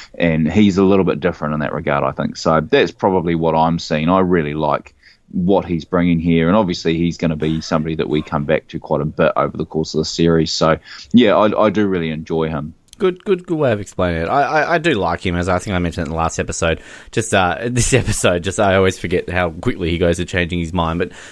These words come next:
Speaker 2: good, good way of, of, of putting that with the decisions. I think we mentioned last time we saw him, George Stanford Brown is the name of the actor.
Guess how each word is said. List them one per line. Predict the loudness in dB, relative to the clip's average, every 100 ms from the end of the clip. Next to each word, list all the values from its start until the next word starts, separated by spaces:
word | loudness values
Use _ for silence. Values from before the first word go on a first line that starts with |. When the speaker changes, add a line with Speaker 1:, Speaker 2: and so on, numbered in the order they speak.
| -12 0
Speaker 2:
good, | 0 2
good | 2 4
way | 4 4 4
of, | 0
of, | -4 -2
of | -2 -2
putting | 0 0
that | 0 0
with | -2
the |
decisions. | -2 0 0 2 4
I | 4
think | 4 2
we | 2
mentioned | 0 0 2
last | 2 2
time | 0
we | 0
saw | 0 0
him, | 2
George | 4 4 2
Stanford | 0 0 0 -2
Brown | 2 4 4 2
is | 0
the | 0
name | 2
of | 2
the | 2
actor. | 0 0 0